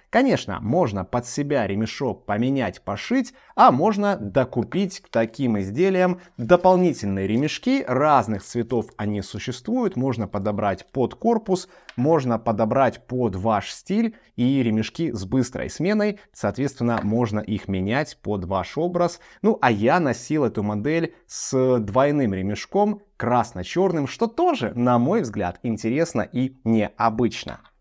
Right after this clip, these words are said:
Что у нас на задней крышке? Здесь название бренда, информация, что это ручная работа, флорентийская мозаика, швейцарский механизм, сапфировое стекло,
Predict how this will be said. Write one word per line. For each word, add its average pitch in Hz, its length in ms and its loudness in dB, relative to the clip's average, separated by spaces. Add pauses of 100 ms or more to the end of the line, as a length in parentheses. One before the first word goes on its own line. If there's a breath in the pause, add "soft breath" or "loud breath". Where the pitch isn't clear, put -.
Что - 200 0
у 214 40 4
нас 175 200 0
на 123 140 2
задней 110 380 0
крышке? 104 420 -4
Здесь 120 440 0
название 107 560 0
бренда, 220 540 2 (240 loud breath)
информация, 135 680 0
что 135 260 -4
это 135 360 0
ручная 120 580 -2
работа, 170 640 0
флорентийская 143 920 -2
мозаика, 202 720 0 (220 loud breath)
швейцарский 127 800 0
механизм, 185 640 0
сапфировое 123 1160 0
стекло, 175 720 -2